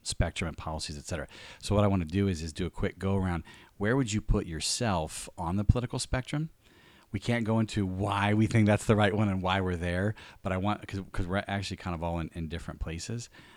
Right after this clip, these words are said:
Um, and, and just to give people an idea of these are the ones that, that are sharing. So, so I'll, I'll start. Um, so for me, overall, the answer is moderate.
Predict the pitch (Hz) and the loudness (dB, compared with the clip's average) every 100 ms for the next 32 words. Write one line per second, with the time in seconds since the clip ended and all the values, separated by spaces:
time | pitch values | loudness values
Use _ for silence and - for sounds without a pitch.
0 | - - 98 92 90 85 82 - - 104 | -14 -4 -2 0 0 -2 -6 -10 -10 -4
1 | 98 90 - 98 87 110 - 98 98 98 | -2 -2 -2 -4 0 0 0 -2 0 0
2 | 87 85 85 80 95 87 80 78 92 87 | 0 -2 -4 -4 -4 -2 -4 -6 -6 -6
3 | 87 87 82 85 - 78 73 - 87 71 | -4 -4 -4 -6 -8 -8 -6 -4 -4 -6
4 | 64 - - - - - 104 95 87 - | -10 -14 -20 -20 -10 0 2 2 0 -2
5 | 101 117 - 110 110 - 101 92 85 - | 2 2 2 0 0 0 2 2 0 -2
6 | 92 87 85 - - 107 - 95 104 147 | -2 0 -2 -6 -2 -2 0 2 4 6
7 | 135 113 101 - - _ 135 165 139 104 | 6 4 0 -8 -20 _ 4 6 6 4
8 | 104 107 98 95 90 90 78 76 69 65 | 2 0 0 -2 -2 -6 -4 -6 -8 -8
9 | 67 - | -10 -12